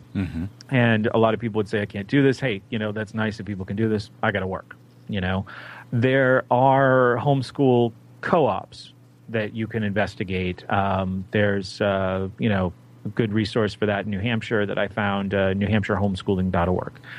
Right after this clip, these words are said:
Speaker 2: So I'm thinking most states would have something like that, unless they have really, unless you live in a state where the homeschooling laws are, like, really, really strict. You can probably find support groups and resources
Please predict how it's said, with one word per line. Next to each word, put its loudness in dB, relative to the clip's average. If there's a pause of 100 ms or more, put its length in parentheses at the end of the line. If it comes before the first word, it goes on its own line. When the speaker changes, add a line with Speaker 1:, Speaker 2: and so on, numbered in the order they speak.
(160)
Speaker 2:
So 4
I'm 0
thinking 0
most 4
states -4
would -4
have -2
something -8
like -6
that, -10 (360)
unless 2
they 2
have -2
really, 2
unless -2
you 2
live 2
in 0
a -2
state -2
where 0
the 0
homeschooling 2
laws 2
are, 0
like, 0
really, 4
really 2
strict. -2 (400)
You 2
can 0
probably 0
find 0
support -2
groups -4
and -4
resources 0